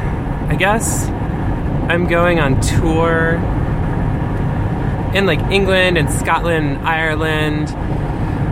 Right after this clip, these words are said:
in a little bit, so maybe I'll make merch for it, and maybe the merch will be, like, some, like, one-inch buttons that say, 'I did some truly fucked up shit in Imogen's car.'"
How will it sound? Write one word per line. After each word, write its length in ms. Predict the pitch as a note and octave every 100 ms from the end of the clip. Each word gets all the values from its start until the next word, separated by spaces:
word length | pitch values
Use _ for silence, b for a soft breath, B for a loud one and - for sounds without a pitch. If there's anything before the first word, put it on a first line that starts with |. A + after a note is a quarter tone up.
| - -
in 120 | A3+
a 60 | A#3+
little 200 | A#3 A#3
bit, 300 | G3 A3 G3+
so 120 | -
maybe 240 | G3+ G#3+ A3+
I'll 80 |
make 160 | G#3+ F3+
merch 440 | D#3 E3 F3+ D#3
for 300 | C#3+ - F#3
it, 220 | F#3 F#3 D3+
and 140 | D#3+
maybe 220 | E3 E3+
the 140 | F3 E3
merch 360 | D3+ D3+ -
will 120 | D#3+
be, 360 | D3+ D3+ D#3 D3+
like, 220 | D3 C#3+
some, 360 | D3 D3 C#3 C#3
like, 200 | C3+ C#3 C#3
one-inch 500 | C#3 D3 D3 D3+ -
buttons 500 | C3+ C3+ D3 D#3 D3+ C#3+
that 140 | C#3
say, 300 | - C#3+ C#3
'I 140 | B2+
did 320 | C#3+ C#3+ C#3+ D3
some 200 | E3 C#3+
truly 460 | - D3+ D3 D3
fucked 380 | C3+ - C#3+ D3
up 200 | C#3+ C3+
shit 440 | - D3 C#3 C#3
in 120 | C#3 C#3
Imogen's 480 | C#3 C3+ C3+ C3 B2+
car.'" 540 | C#3+ C#3+ C3 B2+ B2+